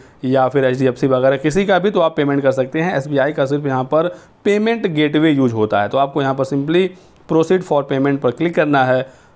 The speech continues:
अगला पेज कुछ इस तरह से आएगा जहाँ पर आपके पास बहुत सारे ऑप्शन आ जाएंगे, आप कैसे अपना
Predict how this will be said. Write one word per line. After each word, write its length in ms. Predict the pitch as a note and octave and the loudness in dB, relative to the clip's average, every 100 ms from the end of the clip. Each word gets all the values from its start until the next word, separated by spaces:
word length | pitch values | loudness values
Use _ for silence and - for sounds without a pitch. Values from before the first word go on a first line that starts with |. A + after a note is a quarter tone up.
| - | -4
अगला 280 | D#3 F3+ F3+ | 0 0 0
पेज 260 | F3+ E3+ | 0 -2
कुछ 260 | E3 E3 D#3 | -2 -2 0
इस 100 | D3 | 0
तरह 140 | D3 | 0
से 120 | C#3 C#3 | 2 2
आएगा 340 | C#3 D3+ D3+ | 2 2 0
जहाँ 240 | C#3+ C3+ C3 | 0 -2 0
पर 140 | B2+ | 0
आपके 220 | B2 C3+ | 0 -2
पास 220 | C3 A#2+ A#2+ | -2 -2 0
बहुत 240 | A#2+ C3 | -2 -2
सारे 140 | B2 | 0
ऑप्शन 260 | B2 B2 E3+ | -2 0 -2
आ 60 | D3+ | 0
जाएंगे, 320 | D3 D3 C#3 | 0 0 0
आप 180 | C3 - | -2 0
कैसे 340 | C3+ C3+ D#3+ | 0 0 -2
अपना 400 | C#3+ C#3 B2+ | -2 -2 -2